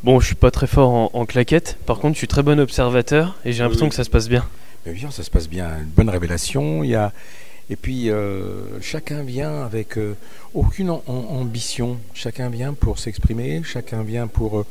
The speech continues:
Speaker 2: euh, nouer un partage. Et puis, euh, avec la bienveillance, euh, de, de nous, euh, on va dire, euh, les, les accompagnateurs. Prof, j'aime pas ce mot-là.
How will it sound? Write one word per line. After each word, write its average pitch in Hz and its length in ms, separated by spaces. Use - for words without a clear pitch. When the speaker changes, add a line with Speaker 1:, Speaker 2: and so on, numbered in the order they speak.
Speaker 2:
euh, 104 240
nouer 117 420
un 107 380
partage. 160 580
Et 113 120
puis, 113 440
euh, 104 300
avec 101 200
la 104 60
bienveillance, 101 720
euh, 95 220
de, 98 720
de 98 80
nous, 202 240
euh, 104 240
on 90 40
va 95 60
dire, 92 160
euh, 87 180
les, 90 280
les 92 220
accompagnateurs. 95 680
Prof, 101 280
j'aime 87 160
pas 87 160
ce - 100
mot-là. 107 300